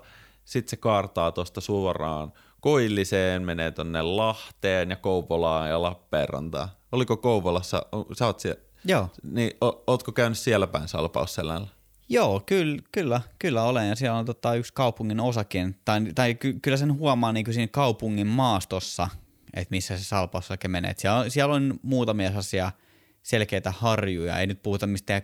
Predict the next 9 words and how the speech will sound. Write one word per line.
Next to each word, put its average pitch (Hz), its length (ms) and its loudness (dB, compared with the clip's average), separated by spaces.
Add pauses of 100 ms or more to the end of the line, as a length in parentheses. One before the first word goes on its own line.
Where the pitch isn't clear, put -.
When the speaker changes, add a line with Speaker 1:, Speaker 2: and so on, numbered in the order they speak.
Speaker 2:
kymmenien 98 520 0
metrien 92 640 -4 (340)
korkuisista 92 760 -2 (680)
vuoren 95 360 4
huipuista, 95 540 -2
mutta 92 180 -6
sellaisia 110 240 -2
niinku 127 180 0
ihan, 127 240 0